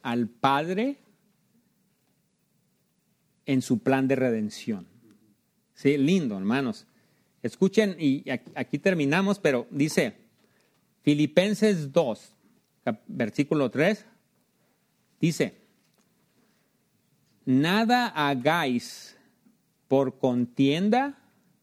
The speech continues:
o por vanagloria, antes bien con humildad, estimando cada uno a los demás como superiores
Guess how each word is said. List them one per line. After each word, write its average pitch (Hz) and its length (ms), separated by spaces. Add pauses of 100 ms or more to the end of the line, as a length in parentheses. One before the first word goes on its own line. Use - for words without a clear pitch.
(440)
o 120 140
por 123 160
vanagloria, 120 800 (840)
antes 127 500
bien 160 360
con 131 240
humildad, 131 800 (760)
estimando 160 1080 (540)
cada 208 320
uno 220 300
a 220 80
los 165 180
demás 143 580
como 135 260
superiores 143 960